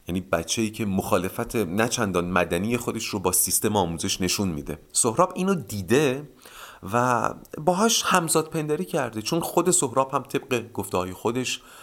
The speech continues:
اصلاً با مدرسه میونه خوبی نداشت و مدام با تمارض مدرسه رو میپیچوند. یکی از اولین شعرهای سهراب که در کودکی در همین باره سروده اینطور شروع می‌شه: «ز شنبه تا سه شنبه گشته نالان،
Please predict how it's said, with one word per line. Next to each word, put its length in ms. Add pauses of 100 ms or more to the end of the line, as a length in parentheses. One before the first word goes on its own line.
(300)
اصلاً 420
با 120
مدرسه 560
میونه 280
خوبی 440
نداشت 460
و 80
مدام 380
با 120
تمارض 680 (360)
مدرسه 500
رو 380
میپیچوند. 560 (560)
یکی 220
از 160
اولین 360
شعرهای 420
سهراب 440
که 80
در 100
کودکی 460
در 160
همین 360
باره 160
سروده 600 (100)
اینطور 300
شروع 280
می‌شه: 320 (280)
«ز 120
شنبه 520
تا 220
سه 180
شنبه 400
گشته 420
نالان، 800